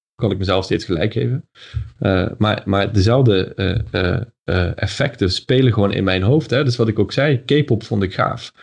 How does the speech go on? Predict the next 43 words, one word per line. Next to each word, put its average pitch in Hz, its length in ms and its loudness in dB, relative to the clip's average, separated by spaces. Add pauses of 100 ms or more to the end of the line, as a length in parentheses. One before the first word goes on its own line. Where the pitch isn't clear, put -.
(340)
En 117 100 2
ik 110 60 2
moest 127 140 4
me 120 80 0
echt 110 240 0
dwingen 131 420 4
om 110 200 0
even 107 500 0
een 95 100 -4
check 143 240 -4
te - 80 0
plaatsen, 95 640 -2 (680)
eh, 80 360 -2 (420)
dat 117 140 2
ik 113 100 4
die 123 100 4
tactiek 127 360 0
eerder 151 300 2
heel 110 160 6
slecht - 380 -6
vond 104 260 0
bij 98 100 2
iemand 107 200 0
anders. 92 400 0
En 117 140 -2
dan 117 120 6
moet 127 120 6
ik 123 60 -6
hem 107 180 2
ook 151 240 0
dus 95 140 0
daar 107 240 0
slecht - 280 -8
vinden. - 300 -12 (380)
Maar 110 140 0
dat 113 80 2
is 120 100 0
echt 147 140 -2
een 127 60 2
strijd 147 340 -2
in 110 80 2
mijn 95 140 2
hoofd. 143 480 0